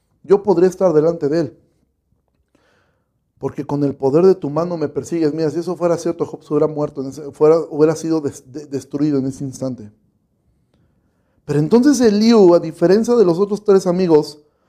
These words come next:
no culpa a Job por al-, por, por algún pecado cometido, pero sí hace ver a Job, "Tu error es este, Job, pensar que es injusto lo que te está pasando".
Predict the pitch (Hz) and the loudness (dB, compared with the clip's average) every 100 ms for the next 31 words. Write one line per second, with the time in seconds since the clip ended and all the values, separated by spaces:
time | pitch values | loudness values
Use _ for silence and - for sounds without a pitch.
0 | _ _ 165 202 311 - 320 302 254 - | _ _ 2 4 2 2 2 2 -2 0
1 | 214 220 220 185 170 170 185 175 156 180 | 2 0 2 2 2 2 0 -2 -2 -2
2 | 175 185 170 165 165 196 202 202 180 180 | 0 0 2 2 2 -2 -2 0 2 0
3 | 170 147 143 180 143 135 _ _ _ _ | -2 -4 -4 0 0 0 _ _ _ _
4 | _ _ _ _ _ _ _ 156 151 151 | _ _ _ _ _ _ _ 2 2 2
5 | 156 202 208 196 - 185 185 185 - 175 | -2 2 2 2 0 2 2 0 -2 0
6 | 170 - _ _ 165 151 170 170 170 170 | 0 -4 _ _ 0 2 2 2 -2 -8
7 | 156 139 - 117 113 _ _ _ _ _ | -10 -14 -14 -16 -16 _ _ _ _ _
8 | _ _ - 147 139 - 151 170 170 _ | _ _ -2 -2 -2 -2 -2 -2 -6 _
9 | _ _ _ 147 143 139 131 165 170 - | _ _ _ -12 -10 -14 -6 -4 -4 -6
10 | 170 165 131 - 113 117 113 131 127 _ | -14 -14 -20 -20 -20 -20 -14 -14 -14 _
11 | _ _ _ 113 - 101 104 | _ _ _ -20 -16 -16 -20